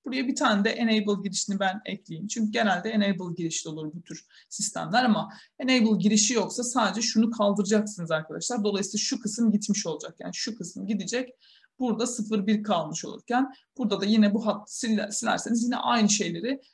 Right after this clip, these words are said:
e, tekrar, e, yapabilirsiniz. Hiçbir farkı yok.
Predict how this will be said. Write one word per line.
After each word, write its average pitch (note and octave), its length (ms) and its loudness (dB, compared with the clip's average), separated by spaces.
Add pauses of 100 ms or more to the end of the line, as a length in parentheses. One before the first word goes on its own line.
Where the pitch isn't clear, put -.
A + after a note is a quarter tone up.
(240)
e, - 260 -8
tekrar, A#3 480 0
e, - 280 -12
yapabilirsiniz. G3 880 -2
Hiçbir G#3+ 220 -4
farkı - 680 -4
yok. G3 260 -2